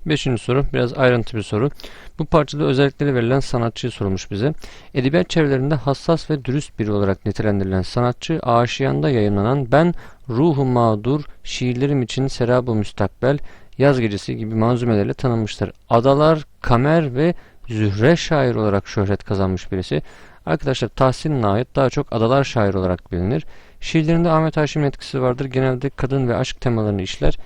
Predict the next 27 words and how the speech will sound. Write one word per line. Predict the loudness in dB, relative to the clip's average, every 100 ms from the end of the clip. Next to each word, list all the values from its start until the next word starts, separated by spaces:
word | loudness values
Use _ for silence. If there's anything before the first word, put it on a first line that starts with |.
| -14 -16
Ş-, | -12 -12 -8
kimi | 0 0
şiirlerinde | 0 -2 0 0 2
ve | 2
yaşamdan | 0 0 0 -2
kesitleri | -2 -6 -4 -4 -2
ve | -2
çocukluk | -4 -6 -8 -2
masumiyetini | 0 0 -4 -4 -4
ele | -2 0
alır. | 0 0 -4 -10 -20 -20 -14 -4
Burada | 0 2 2 -2 -20 -16 0
Ruhu | 4 4 4 0
Bir | -2 0
Kayıt, | 2 2 2
yani | 2 4 2 -2 -8 -8
Kayıtsız | -2 -2 -2 -4 -2 0
Ruh | -2 -2 -12 -2
adlı | 0 0 -4
isimli | -4 -6 -2 0 0
kitabında | -4 -4 -2 0 -2
şiirlerini | -2 -2 -2 -2
toplamış | -2 -4 -2 -4 -2 -6
birisidir. | -8 -6 -8 -8 -16 -20 -10
Cevabımız | -2 0 0 -2
Tahsin | -2 -2 0 -4 -2
Nait'tir. | -2 -6 -12 -18